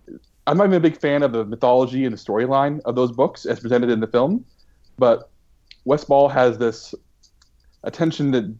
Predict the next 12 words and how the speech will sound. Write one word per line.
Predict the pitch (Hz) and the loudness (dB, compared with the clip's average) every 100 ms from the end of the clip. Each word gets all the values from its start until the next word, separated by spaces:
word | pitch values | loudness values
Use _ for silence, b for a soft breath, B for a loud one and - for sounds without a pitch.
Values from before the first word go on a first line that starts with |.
| _ - | _ -6
detail. | 127 127 139 127 123 123 123 - _ - | -4 0 2 4 4 4 0 -8 _ -6
He | |
has | 120 117 | -6 -2
great | 135 139 - | 0 0 0
action. | 123 123 - 131 | -4 -4 -4 -4
His | 123 | -4
characters | - - 131 127 127 127 117 - | -8 -2 0 0 0 0 -4 -2
all | 120 123 | 0 2
make | 127 120 | 0 -2
sense. | 135 123 120 | 0 0 -2
The | 123 | 0
dynamics | 113 117 120 120 - - | 0 2 0 -2 -6 -20